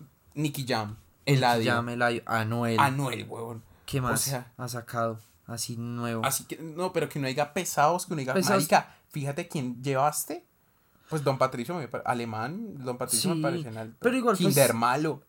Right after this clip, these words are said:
Speaker 2: Kinder Malo también
Speaker 1: Kinder Malo
Speaker 2: estuvo.
Speaker 1: tiene dos. Tiene se-, sección, se-,
Speaker 2: Se-, sí,
Speaker 1: sección
Speaker 2: volumen
Speaker 1: A
Speaker 2: uno o sección A y
Speaker 1: y se-,
Speaker 2: lado B.
Speaker 1: ujú.
Speaker 2: Es el único que lo tiene, de hecho.
Speaker 1: Exacto, es el único que, o sea, hay otros cantantes que tienen como, por ejemplo, Dani.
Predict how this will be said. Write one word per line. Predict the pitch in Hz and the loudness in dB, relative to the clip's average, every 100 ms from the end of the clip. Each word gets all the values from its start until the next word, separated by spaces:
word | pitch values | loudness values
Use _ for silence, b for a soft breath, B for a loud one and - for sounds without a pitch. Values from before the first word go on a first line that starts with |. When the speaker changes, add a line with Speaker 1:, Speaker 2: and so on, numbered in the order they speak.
| _ | _
Speaker 2:
Kinder | - 156 147 139 | -4 -2 0 2
Malo | 139 139 | 2 2
también | 143 151 147 | 0 -2 2
Speaker 1:
Kinder | 180 160 156 | 2 2 2
Malo | 156 | 2
Speaker 2:
estuvo. | 143 147 | 2 2
Speaker 1:
tiene | 151 143 | 0 -2
dos. | 156 135 - - _ _ | -2 -2 -6 -16 _ _
Tiene | 151 139 131 | -6 -4 -4
se-, | - 151 - | -2 -4 -4
sección, | - 151 - 147 131 123 | -6 -6 -6 -6 -6 -8
se-, | - 131 | -6 -2
Speaker 2:
Se-, | 175 | 0
sí, | 151 180 | 2 2
Speaker 1:
sección | 151 | 4
Speaker 2:
volumen | 170 175 156 185 | 6 8 8 8
Speaker 1:
A | |
Speaker 2:
uno | 220 254 - | 4 2 0
o | 170 | -2
sección | 170 160 - 170 156 | 0 -4 -4 -4 -4
A | 160 202 | -2 -2
y | 196 160 | -2 -2
Speaker 1:
y | 139 131 | -4 -4
se-, | 131 131 | -6 -2
Speaker 2:
lado | 131 123 127 | 0 0 -2
B. | 120 - - | -6 -12 -8
Speaker 1:
ujú. | 143 | -4
Speaker 2:
Es | 156 | 0
el | 170 196 | 0 2
único | 240 170 | 0 -2
que | 160 | -6
lo | 156 151 | -6 -6
tiene, | 175 139 | -6 -8
de | |
hecho. | 123 - - - | -10 -12 -18 -10
Speaker 1:
Exacto, | 127 131 117 | -8 -6 -8
es | 120 | -10
el | 123 | -10
único | 123 127 | -10 -12
que, | 139 127 - | -10 -10 -4
o | |
sea, | 143 131 | 0 0
hay | 135 143 | 0 -2
otros | 151 160 160 | -2 -6 -4
cantantes | 175 160 139 131 | -4 -4 -6 -8
que | 151 | -8
tienen | 147 127 117 | -8 -8 -8
como, | 120 123 - | -8 -8 -4
por | 139 | -4
ejemplo, | 139 120 113 | -4 -4 -4
Dani. | 113 113 104 | -2 -4 -6